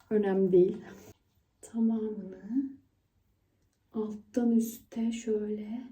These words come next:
Birazcık daha cıvık bir kıvam oldu. Hem saç kremi dolayısıyla hem de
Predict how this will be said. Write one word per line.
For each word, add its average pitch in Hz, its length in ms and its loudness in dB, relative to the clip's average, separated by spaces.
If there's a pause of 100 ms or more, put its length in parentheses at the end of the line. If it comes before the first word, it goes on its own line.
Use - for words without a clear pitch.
(460)
Birazcık 311 480 6
daha 254 220 6
cıvık 240 320 4
bir 220 120 2
kıvam 208 320 4
oldu. 202 480 4
Hem 247 200 4
saç 247 340 -2
kremi 214 320 0
dolayısıyla 214 540 0
hem 226 300 4
de 262 140 4